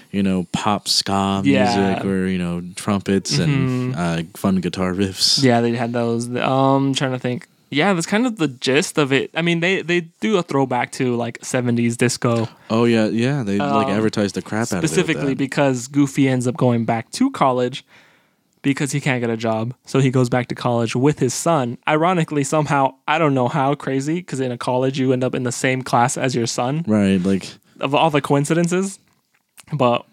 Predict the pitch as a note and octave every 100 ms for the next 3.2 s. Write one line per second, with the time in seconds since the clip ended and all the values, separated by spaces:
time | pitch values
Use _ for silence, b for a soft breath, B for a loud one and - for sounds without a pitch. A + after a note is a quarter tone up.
0 | _ D3 F#3 D#3 - G3+ C#3+ D3+ D3+ -
1 | D#3+ D3+ E3 D#3 D3 D3+ C3 B2+ F#2+ -
2 | C3+ B2 C3 C3+ E3 - - F3 C#3 A#2+
3 | C#3+